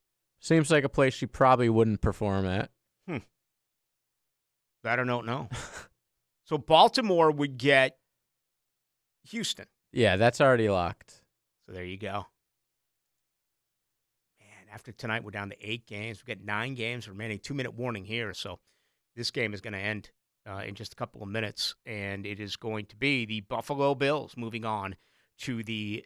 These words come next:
Speaker 2: divisional round. It looks like they will take on Kansas City, and again, it will be Houston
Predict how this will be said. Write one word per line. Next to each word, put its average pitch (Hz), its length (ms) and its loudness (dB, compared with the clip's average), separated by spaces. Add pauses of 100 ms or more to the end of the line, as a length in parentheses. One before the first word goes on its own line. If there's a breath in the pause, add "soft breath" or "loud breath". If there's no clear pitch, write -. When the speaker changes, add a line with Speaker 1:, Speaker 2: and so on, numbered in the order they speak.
Speaker 2:
divisional 113 920 0
round. 120 440 0
It 104 40 -6
looks 107 180 -8
like 113 140 -6
they 107 120 -6
will 104 120 -8
take 139 320 -2
on 127 220 2
Kansas 165 420 0
City, 220 480 0
and 160 100 -4
again, 151 240 0
it 123 40 -2
will 113 100 -4
be 110 120 -6
Houston 120 640 -6